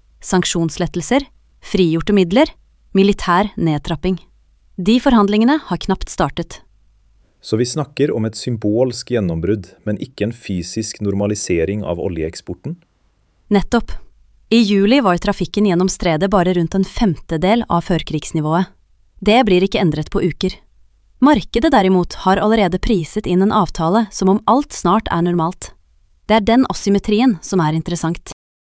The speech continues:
Speaker 2: Brentprisen illustrerer det. Fra omtrent hundre dollar til rundt førti nå, bare på signalene om en gjenåpning. Men Reuters advarer om at systemet er mer skjørt enn før.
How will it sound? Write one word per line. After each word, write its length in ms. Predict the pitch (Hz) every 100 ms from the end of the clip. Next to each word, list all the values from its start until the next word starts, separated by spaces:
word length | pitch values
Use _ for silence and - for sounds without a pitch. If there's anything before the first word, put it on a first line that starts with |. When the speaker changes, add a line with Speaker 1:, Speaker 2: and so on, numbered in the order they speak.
| -
Speaker 2:
Brentprisen 720 | 95 101 95 - 113 - 151
illustrerer 560 | 143 151 - 87 85 85
det. 80 | 87 - - -
Fra 160 | 101
omtrent 380 | 104 - 127 139 -
hundre 260 | 139 95 104 117
dollar 320 | 107 113 151 165
til 160 | 135 113
rundt 240 | 107 117
førti 460 | - 104 _ - 101
nå, 140 | 80 73 _
bare 320 | 127 113 95
på 160 | - 110
signalene 640 | - 113 90 82 87 131
om 240 | - 107 107
en 80 |
gjenåpning. 560 | 90 80 78 - 87 82 _ _ _ _ _ _
Men 240 | 107 127 156
Reuters 400 | 110 107 139 -
advarer 480 | 139 104 95 110 131
om 160 | 113
at 80 | 113
systemet 480 | - - 104 95 110
er 160 | 110
mer 320 | 107 104 123 127
skjørt 400 | - 101 107 107
enn 160 | 92
før. 320 | - - -